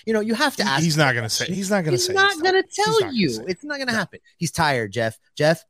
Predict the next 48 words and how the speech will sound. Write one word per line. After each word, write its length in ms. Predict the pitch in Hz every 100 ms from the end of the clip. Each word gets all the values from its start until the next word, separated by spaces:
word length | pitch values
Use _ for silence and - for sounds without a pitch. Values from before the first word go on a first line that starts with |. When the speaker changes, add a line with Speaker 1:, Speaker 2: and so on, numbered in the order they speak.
| -
Speaker 2:
Yeah. 80 | 160
Speaker 1:
he 240 | 156 135
is 140 | 131
tired. 480 | - 123 107 95 90 _ - _ 151
And, 460 | 151 135 127 123 -
you 140 | 165 151
know, 100 | 131
this 240 | 185 175
is 140 | 202
the 80 | 165
part 380 | - 165 160 143
where 480 | 127 139 135 131 123 - -
they 100 | 139
have 260 | 113 139 -
to, 200 | 147 123
to 120 | -
figure 440 | 127 - 151 139 131
out 160 | 127
how 140 | - 143
to 80 | 127
muscle 400 | 127 135 139 117
through 300 | 123 123 123
it 120 | -
and 100 | 117
how 220 | 113 131 127
to, 260 | 120 113 - -
to 120 | 147
build 340 | 120 147 139 131
upon 380 | - 127 127 127
it. 180 | 123 -
And 360 | 127 127 123 123
they 140 | 139 139
just, 240 | 160 -
quite 240 | 135 143
frankly, 440 | - 127 - 127 - - -
don't 200 | 139 120
have 200 | 139 135
the 100 | 127
experience 680 | 113 - 139 135 135 131 120
or 140 | 135
the 100 | 135
innings 400 | 139 147 139 117
under 220 | 139 135
their 160 | 135 123
belt 340 | 165 156 - _ _ -
to 140 | 160
do 300 | 135 123 202
that. 260 | 127 87